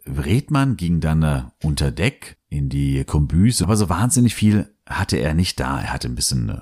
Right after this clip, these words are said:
Weißbrot da, er hatte Eier, Senf, Dill, er hatte Garnelen, Rekur auf Schwedisch. Und so hatte er so ein paar Sachen da, aber so richtig viel war es eben nicht.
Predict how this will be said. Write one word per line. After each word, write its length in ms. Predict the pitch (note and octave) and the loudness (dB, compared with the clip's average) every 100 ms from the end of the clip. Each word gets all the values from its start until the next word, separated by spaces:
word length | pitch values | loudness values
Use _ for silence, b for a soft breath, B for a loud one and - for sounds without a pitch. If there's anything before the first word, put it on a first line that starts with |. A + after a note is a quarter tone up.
| - | -14
Weißbrot 1160 | - A#1+ - - B1+ D#2 F2+ - - D2+ D2 - | -16 -14 -14 -10 -4 -2 -2 -4 -2 -2 -2 -2
da, 200 | C#2 C#2+ | -2 -2
er 180 | - - | -4 -8
hatte 300 | - - - | -6 -6 -6
Eier, 500 | C#2+ D#2+ D#2 D#2+ C2+ - | -2 2 2 2 0 -2
Senf, 680 | D2+ D2+ D#2+ E2 - - - | 0 4 4 2 -2 -10 -4
Dill, 480 | E2 D#2+ E2 E2 D#2 b _ | 0 4 4 4 2 b _
er 100 | - | -10
hatte 460 | - - B1 - - | -6 -4 -4 -8 -8
Garnelen, 840 | C#2 C2+ C#2 D#2+ F#2+ G2+ A#2 A#2 - - | -4 -2 2 4 6 6 4 0 -12 -8
Rekur 960 | C#2+ C#2 E2 D#2+ - - F#2+ A2 A2 _ _ - | -6 -2 -2 -2 -8 -4 -2 -2 -4 _ _ -20
auf 140 | - | -16
Schwedisch. 600 | - D#2 D2+ E2 - - _ - | -4 0 2 2 -2 -8 _ -2
Und 120 | F#2+ | 0
so 80 | A#2 | 2
hatte 120 | C3 | 2
er 40 | |
so 80 | A2+ | 0
ein 40 | G2 | 2
paar 160 | F2+ | 2
Sachen 480 | D#2+ F#2+ A#2+ F#2+ C2 | 2 2 2 2 0
da, 280 | D2+ F2+ A#2 | -2 0 0
aber 400 | G#2 G#2 - _ - | 2 0 -2 _ -12
so 260 | F#2 G2 | -6 -4
richtig 500 | F#2 C#3+ - D3+ - | 0 -2 -2 -4 -6
viel 260 | - E2+ E2 | -2 0 0
war 220 | C3 C#2 | -2 -2
es 160 | - - | -4 -6
eben 340 | B1 C2 C2 _ _ | -6 -6 -8 _ _
nicht. 520 | B2+ B1+ - - - | -8 -8 -8 -12 -12